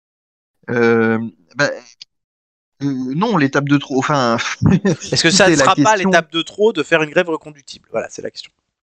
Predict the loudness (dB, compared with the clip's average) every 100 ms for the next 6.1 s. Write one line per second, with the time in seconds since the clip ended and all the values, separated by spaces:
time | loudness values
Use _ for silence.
0 | _ -4 0 0 0 -2 0 -2 0 0
1 | 2 2 2 2 2 0 0 -2 -2 -2
2 | -2 -4 -6 -4 -4 -4 -6 -6 -8 -8
3 | -8 -8 -8 -4 -6 -6 -8 -12 -10 -6
4 | -4 -2 -2 -2 -2 -2 0 0 0 -2
5 | -2 -2 0 2 2 2 2 2 2 0
6 | -4